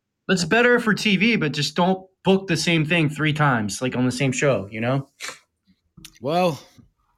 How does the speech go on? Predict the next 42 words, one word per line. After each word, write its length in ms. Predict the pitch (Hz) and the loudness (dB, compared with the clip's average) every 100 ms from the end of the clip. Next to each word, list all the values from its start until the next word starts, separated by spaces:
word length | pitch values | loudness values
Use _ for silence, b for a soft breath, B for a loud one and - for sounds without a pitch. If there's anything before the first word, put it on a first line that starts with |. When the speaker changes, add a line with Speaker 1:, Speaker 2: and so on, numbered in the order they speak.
| - - - | -20 -20 -4
Speaker 2:
who's 260 | 143 196 160 | 2 2 4
the 140 | 170 | 4
agents 380 | 180 190 190 170 | 4 4 2 0
for 100 | 185 | 0
these 240 | 175 165 | 0 -2
matches? 420 | 170 190 202 175 127 | -2 -2 -2 -4 -2
I 140 | 151 | 0
don't 140 | 156 151 | 2 2
know, 180 | 147 127 | 4 4
man. 280 | 120 123 | 4 2
Is 140 | 123 123 | 0 -2
it 80 | 117 | -4
fucking 440 | - 170 - 139 | -2 -2 0 0
Jamie 280 | 165 170 160 | 2 2 4
Noble? 560 | 175 196 185 185 156 b b b b _ _ _ _ | 4 4 6 4 2 b b b b _ _ _ _
<laughs> 200 | 123 - | -6 -4
I 100 | 180 | 0
don't 220 | 170 160 151 | 2 4 4
know. 200 | 151 113 B B B B _ | 2 0 B B B B _
But 100 | 156 | 2
Speaker 1:
Well, 80 | 170 | 4
Speaker 2:
obviously 400 | 190 180 170 - | 6 6 8 6
Speaker 1:
there's 220 | 151 143 | 4 2
three 180 | 202 269 | 2 2
different 260 | 277 180 160 | 2 0 0
agents. 340 | 151 151 156 | 0 -2 -2
They 100 | 170 | -2
just 160 | 165 190 | 0 0
gotta 140 | 160 | 0
talk 280 | 151 220 247 | 2 0 0
to 80 | 180 | 0
each 140 | 143 | 0
other, 220 | 135 117 | -2 -2
though, 220 | 110 107 101 | -4 -4 -4
you 120 | 110 | -4
know? 340 | 127 175 185 _ _ - | -2 -2 -4 _ _ -20
And 100 | 135 190 | -4 2
make 140 | 247 | 2
sure 120 | 180 | 4
they 60 | 151 | 4
Speaker 2:
Right, 20 | |
Speaker 1:
know. 200 | 151 151 | 4 4